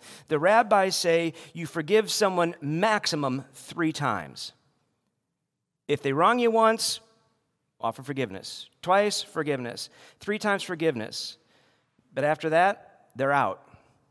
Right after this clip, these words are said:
They're out. And so here is Peter saying, "Okay, I grew up hearing three. I'm gonna be benevolent, give six, and just one more for good measure. Is that enough, Jesus? Is that enough?"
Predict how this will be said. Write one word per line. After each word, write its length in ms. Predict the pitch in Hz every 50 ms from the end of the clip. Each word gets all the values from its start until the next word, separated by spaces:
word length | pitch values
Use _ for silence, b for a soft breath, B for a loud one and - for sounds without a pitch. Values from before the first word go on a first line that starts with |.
| _ _ _ _ _ _ -
They're 160 | - 143 151
out. 220 | 202 214 165 127
And 100 | 135 147
so 140 | - - 180
here 260 | 156 123 220 277 262
is 140 | 214 180 -
Peter 320 | - - 262 285 254 196 175
saying, 420 | - - 208 185 180 165 165 156 B B B B B B
"Okay, 380 | B 202 - - 233 220 226 247
I 240 | - 190 185 214 220
grew 240 | 180 170 202 220 226
up 360 | 254 247 240 247 - - -
hearing 400 | 180 143 208 226 226 220 208 196
three. 480 | - - - 233 262 254 247 233 240
I'm 220 | - - 214 240 277
gonna 180 | 247 226 208
be 120 | 170 185 190
benevolent, 580 | 165 170 185 196 233 240 220 220 214 - -
give 300 | 165 185 226 226 208 175 - B B B
six, 400 | - - - 294 277 262 - -
and 160 | 233 202 -
just 140 | 254 - 196
one 200 | 220 254 262 247
more 220 | 247 254 262 247
for 160 | - 226 226
good 240 | 170 240 254 214 214
measure. 340 | 240 254 277 240 180 175 160
Is 120 | 165 156
that 120 | 175 247 277
enough, 480 | 294 233 214 220 254 285 294 - -
Jesus? 460 | 185 175 240 269 277 247 285 277 -
Is 240 | - 208 190 175 156
that 280 | 156 202 220 254 254 -
enough?" 460 | 180 175 180 185 226 269 302 294